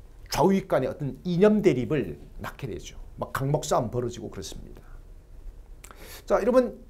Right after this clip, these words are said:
어, 사십육 년 삼월 달에 덕수궁에서 제일 차 미소 공동위원회가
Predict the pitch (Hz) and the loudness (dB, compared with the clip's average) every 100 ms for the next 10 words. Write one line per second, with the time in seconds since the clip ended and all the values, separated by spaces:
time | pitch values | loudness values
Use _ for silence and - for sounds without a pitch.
0 | - - - - 147 151 143 139 127 113 | -18 -18 -18 -8 -2 0 2 2 0 -2
1 | 98 - - - - - - 170 190 233 | -6 -10 -16 -20 -12 -6 -2 0 2 2
2 | 226 247 254 - 247 220 185 123 90 - | 6 6 6 4 2 4 4 2 -2 -10
3 | - - - 151 - 214 175 135 101 - | -20 -4 0 0 -2 0 0 0 -4 -10
4 | - - - - - - - 202 220 220 | -16 -20 -20 -20 -20 -6 0 2 2 2
5 | 185 127 - 226 247 247 226 190 147 131 | 2 0 6 8 8 6 4 4 4 2
6 | 147 180 | 2 0